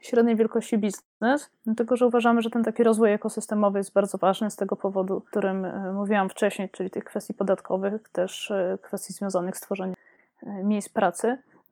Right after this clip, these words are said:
Że naszym współczesnym wyzwaniem jest w ogóle budowanie takiej świadomości, że jeśli chcemy mieć wysoką jakość życia, to musimy, e, inwestować nasze pieniądze lokalnie, wydawać nasze pieniądze lokalnie i też tworzyć rozwiązania cyfrowe, które pozwolą tym małym i średnim podmiotom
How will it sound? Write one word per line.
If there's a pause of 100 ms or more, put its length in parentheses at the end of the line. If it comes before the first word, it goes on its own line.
(100)
Że
naszym
współczesnym
wyzwaniem
jest
w
ogóle
budowanie
takiej
świadomości, (340)
że
jeśli
chcemy
mieć
wysoką
jakość
życia, (360)
to
musimy, (760)
e,
inwestować
nasze
pieniądze
lokalnie, (280)
wydawać
nasze
pieniądze
lokalnie (440)
i
też
tworzyć
rozwiązania
cyfrowe,
które
pozwolą
tym
małym
i
średnim
podmiotom